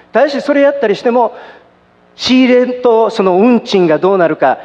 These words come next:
また衛生管理とかメニュー一つに載せると言ったりしても、いろんなそうやって、あの、解決しなければならない法令上の問題、あるいは財政上の問題なんかがある。その中で問題を見つけながら、えー、学生が、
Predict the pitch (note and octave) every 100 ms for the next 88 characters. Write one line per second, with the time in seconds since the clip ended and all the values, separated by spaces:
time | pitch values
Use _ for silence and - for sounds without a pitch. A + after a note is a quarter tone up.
0 | - A3 A3+ F3+ G#3+ C4+ - B3+ - A#3+
1 | A3+ F3+ D#3 D#3+ D4 D4+ A#3 - D4 A#3+
2 | G3 A3 B3+ A#3+ - F#3+ - F3+ - B3
3 | A3+ G3+ D#4 F#4 B3 G#3 F#3+ - D#3 D#3
4 | C#3+ C#3 C3 A#2 - - - _ _ _
5 | _ _ _ _ _ _ _ _ _ _
6 | _ _ _ _ _ _ _ - A3+ A3
7 | A3+ - A3+ G#3 E3 C#3 C#3+ E3 D#3 F3+
8 | G#3 G3+ G3 F3+ F#3 F3+ D#3+ C#3 C3+ C3
9 | C3 F#3+ C#4 B3 E3 G3+ G3+ G#3 F#3+ G3
10 | F#3+ D3+ D3 D#3+ D3 C3 F3 B2+ A2+ -
11 | - - - E4 D#4+ A#3+ A#3+ A#3+ G3 G#3
12 | G#3+ A3 G#3+ B3 - A3+ A3 A3 A#3 A3
13 | - D3+ C#3+ C#3+ F3+ F3+ G3 F3+ F3